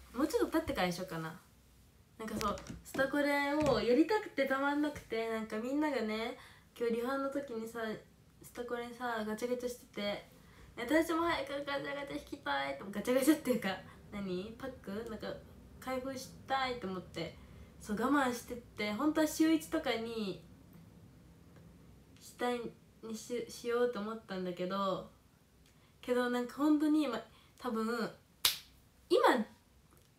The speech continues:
あの、このさ、私のさ、スタコレピーカー多分一生続くのね。私こういうの結構好きだから。スタコレピーカーは一生続くのだけど、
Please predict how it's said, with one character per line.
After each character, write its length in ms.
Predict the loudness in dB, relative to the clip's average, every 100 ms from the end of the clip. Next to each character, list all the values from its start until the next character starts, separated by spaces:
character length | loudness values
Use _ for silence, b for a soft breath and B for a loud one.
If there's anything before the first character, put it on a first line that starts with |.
| -10
あ 80 | -4
の、 140 | -4 -6 -14 -20 -20 -6
こ 80 | -2
の 120 | -2
さ、 140 | -2
私 280 | -2 -2 -2
の 140 | -2 -2
さ、 260 | -2 -2 -2 B B -4
ス 80 |
タ 140 | 4 8
コ 80 | 10
レ 100 | 10
ピ 120 | 8
ー 40 |
カ 80 | 4
ー 80 | 0
多 80 | 0
分 100 | -2
一 80 |
生 160 | 2 2
続 180 | 2 0
く 100 | 0
の 120 | 0
ね。 80 | -2
私 220 | -6 -8 -8
こ 160 | -4
う 20 |
い 40 | -2
う 40 |
の 60 | -2
結 80 | -4
構 100 | -6
好 60 |
き 100 | -4
だ 60 | -6
か 100 | -6
ら。 80 | -12 -16 b b
ス 100 | -6
タ 80 | -2
コ 80 | 2
レ 100 | 2
ピ 120 | 2
ー 60 | 2
カ 100 | 2
ー 20 |
は 160 | 0 -2
一 80 |
生 260 | -2 4 6
続 240 | 6 4
く 140 | 4 6
の 100 | 4
だ 120 | 2
け 100 | -2
ど、 240 | -2 -2